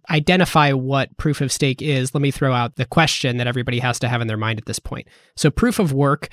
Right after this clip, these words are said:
you get rewarded with a token in order for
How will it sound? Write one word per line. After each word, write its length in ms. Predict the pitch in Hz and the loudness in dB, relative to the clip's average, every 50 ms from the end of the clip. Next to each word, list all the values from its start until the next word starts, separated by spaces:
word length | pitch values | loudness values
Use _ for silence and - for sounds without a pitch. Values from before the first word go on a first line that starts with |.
| - - _ _ | -18 -20 _ _
you 180 | - 147 151 151 | 0 2 2 4
get 180 | 160 151 - 156 147 139 | 4 2 2 2 0 2
rewarded 840 | 139 135 127 127 131 135 156 156 151 139 131 117 120 151 175 185 - _ - | 2 2 2 2 2 4 4 6 6 4 4 2 0 0 -2 -4 -8 _ -6
with 320 | 143 135 131 127 - - | -2 -2 -2 -2 0 0
a 400 | 135 127 120 120 120 120 123 127 127 - _ _ _ _ | 0 2 2 2 0 0 0 -2 -4 -6 _ _ _ _
token 520 | - 156 151 143 - - 117 110 127 165 180 - - - - _ _ | 0 2 2 2 2 0 0 0 0 0 -2 -4 -8 -20 -20 _ _
in 140 | - 147 139 | -2 0 2
order 300 | 135 139 139 139 135 135 | 4 4 4 4 2 2
for 680 | - - - 143 135 127 123 123 123 120 120 120 120 120 | 0 0 0 0 0 2 2 2 2 2 0 0 0 -2